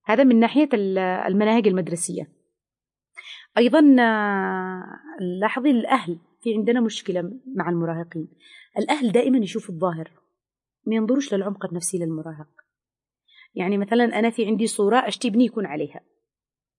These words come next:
تمام، خلاص أنا أشتي ابني يوقع كذا وخلاص أنا ماليش دعوة.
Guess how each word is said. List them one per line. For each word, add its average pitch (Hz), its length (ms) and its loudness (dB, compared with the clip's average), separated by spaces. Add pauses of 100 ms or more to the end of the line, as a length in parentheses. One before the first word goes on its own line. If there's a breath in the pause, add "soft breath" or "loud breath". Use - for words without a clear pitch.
(420)
تمام، 190 200 0
خلاص 185 300 0
أنا 240 80 6
أشتي - 160 0
ابني 226 140 6
يوقع 240 240 2
كذا 269 200 2
وخلاص 175 380 -2
أنا 202 120 0
ماليش 196 260 -2
دعوة. 165 300 -8